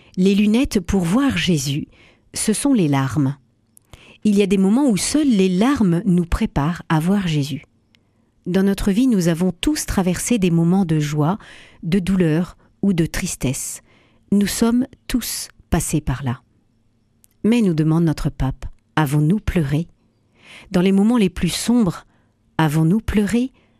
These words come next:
Avons-nous eu ce don des larmes qui prépare les yeux à voir le Seigneur ? Alors nos larmes, les moments où l'on craque,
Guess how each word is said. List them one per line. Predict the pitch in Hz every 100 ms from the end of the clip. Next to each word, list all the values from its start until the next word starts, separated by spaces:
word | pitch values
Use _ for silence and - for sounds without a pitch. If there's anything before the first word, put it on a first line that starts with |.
| _ _ _ -
Avons-nous | 170 175 180 214
eu | 240
ce | - 190
don | 165 214 254
des | 190
larmes | 180 190 226 180 151 - _ -
qui | 190
prépare | - 196 233
les | 202 180 151
yeux | 226 220
à |
voir | 147 180 202
le | 175
Seigneur ? | - 160 151 160 208 - _ _ _ _ _ _ _ _ _ _ _ _ 185
Alors | 190 202
nos | 175 156
larmes, | 143 151 156 135 - _ _ _ -
les | 175
moments | 180 185 214 262 - -
où | 180
l'on | 165 156
craque, | - 139 160 - -